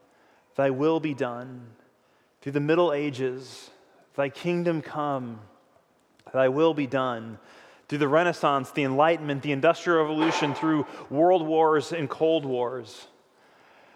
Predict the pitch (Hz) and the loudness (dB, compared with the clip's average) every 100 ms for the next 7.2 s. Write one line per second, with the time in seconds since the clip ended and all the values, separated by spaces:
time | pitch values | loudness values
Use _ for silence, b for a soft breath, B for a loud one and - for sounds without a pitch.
0 | b - 135 131 170 180 175 165 - 143 | b 2 2 2 -2 0 0 -2 -4 -8
1 | 117 110 110 _ _ _ - 131 135 143 | -8 -12 -18 _ _ _ -6 -2 0 0
2 | 151 151 131 117 110 123 120 110 _ _ | 0 -2 -6 -8 -10 -14 -20 -20 _ _
3 | _ _ _ _ b b b b b _ | _ _ _ _ b b b b b _
4 | 147 135 123 156 180 170 180 151 135 170 | -4 -4 -4 -2 0 0 0 -2 -2 -2
5 | 156 165 165 160 156 131 135 120 139 165 | 0 0 0 -2 -4 -4 -4 0 2 4
6 | 175 170 147 147 139 151 170 - 170 156 | 6 4 4 2 2 0 0 0 -4 0
7 | 135 | 0